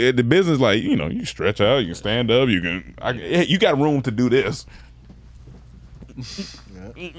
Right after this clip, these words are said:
Speaker 1: You know what I'm saying? Like, you, you
Speaker 2: Yeah.
Speaker 1: can't, you can't beat that type of room.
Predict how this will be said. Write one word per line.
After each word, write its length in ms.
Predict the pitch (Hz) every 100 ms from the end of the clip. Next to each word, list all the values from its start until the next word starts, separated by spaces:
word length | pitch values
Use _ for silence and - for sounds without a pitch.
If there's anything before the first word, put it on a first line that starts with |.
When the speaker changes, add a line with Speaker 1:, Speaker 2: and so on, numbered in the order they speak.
| 156 185
Speaker 1:
You 200 | 180 196
know 100 | 185
what 60 | 175
I'm 60 | 170
saying? 320 | 175 165 160
Like, 240 | 143 139
you, 220 | 143 185 196
you 40 | 180
Speaker 2:
Yeah. 20 |
Speaker 1:
can't, 280 | 202 185 165
you 80 | 208
can't 240 | 214 160
beat 180 | 160 165
that 160 | 156 135
type 200 | 143 127
of 80 |
room. 220 | 139 165